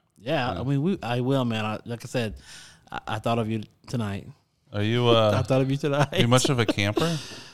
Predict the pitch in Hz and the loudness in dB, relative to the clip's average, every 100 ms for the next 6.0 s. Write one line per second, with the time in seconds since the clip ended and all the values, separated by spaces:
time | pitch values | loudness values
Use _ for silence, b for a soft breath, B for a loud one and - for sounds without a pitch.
0 | - 95 98 104 98 107 117 113 123 127 | -2 2 2 2 2 2 4 4 2 -2
1 | 135 131 156 - - 294 440 160 254 226 | -2 -2 -2 -10 -4 0 2 4 2 0
2 | 208 311 120 110 101 110 - 220 175 113 | 0 4 4 4 2 -4 0 2 2 -2
3 | 127 202 - 196 226 185 139 110 92 123 | -6 -8 -6 -6 -4 -2 -2 -2 -4 -6
4 | 113 101 151 120 120 135 - 92 120 123 | -8 -6 -6 -6 -6 -8 -12 -16 -16 -12
5 | 117 127 123 123 123 117 - 147 151 - | -8 -6 -2 -2 -4 -6 -2 0 0 -2